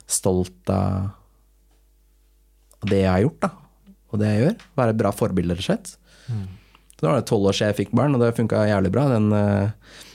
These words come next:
Speaker 1: mentaliteten der,
Speaker 2: Mm.
Speaker 1: for meg.
Speaker 2: Ja.
Speaker 1: Og nå har jeg en til i, i gjære,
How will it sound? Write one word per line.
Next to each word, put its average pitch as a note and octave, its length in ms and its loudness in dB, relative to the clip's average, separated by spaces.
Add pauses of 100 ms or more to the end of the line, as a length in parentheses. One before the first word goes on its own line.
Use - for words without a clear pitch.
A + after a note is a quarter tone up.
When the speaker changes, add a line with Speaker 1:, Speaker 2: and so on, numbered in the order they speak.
(500)
Speaker 1:
mentaliteten G#2 520 0
der, B2+ 220 0 (180)
Speaker 2:
Mm. A#2+ 120 -2
Speaker 1:
for A#2 80 0
meg. A#2 240 0 (180)
Speaker 2:
Ja. A#2+ 120 -2
Speaker 1:
Og A#2+ 340 2
nå A#2+ 180 4
har A2 200 2
jeg G#2 320 0
en G2 100 2
til G2+ 380 0
i, G#2 140 0 (300)
i G2+ 380 0
gjære, G2 320 0